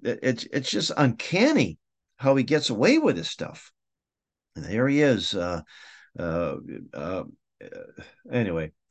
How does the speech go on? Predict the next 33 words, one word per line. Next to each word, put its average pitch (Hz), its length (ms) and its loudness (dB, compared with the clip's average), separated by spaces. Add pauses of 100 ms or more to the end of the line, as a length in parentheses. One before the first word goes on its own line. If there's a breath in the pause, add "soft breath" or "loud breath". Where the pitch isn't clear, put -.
uh, 87 220 -2 (400 soft breath)
and 113 120 0
then 190 140 4
you 254 100 2
look 175 240 4
at 127 220 4
an 127 100 0
incident 147 420 -4
that 110 120 0
happened 120 560 -2
just 131 320 -6
a 107 60 -10
few 117 240 -4
days 120 320 -2
ago 87 360 -2
in 87 140 -6
Florida. 117 720 0 (560 loud breath)
A, 110 380 0
uh, 95 340 0
a 95 100 -2
white 120 280 2
supremacist 139 640 0
racist, 110 760 0
I 92 60 -4
think 113 140 -8
he 120 100 -4
was 110 140 -4
twenty-one 104 520 -6
or 87 60 -4
twenty-two 92 440 -8
years 90 260 -4
of 90 120 -6
age. 80 400 -6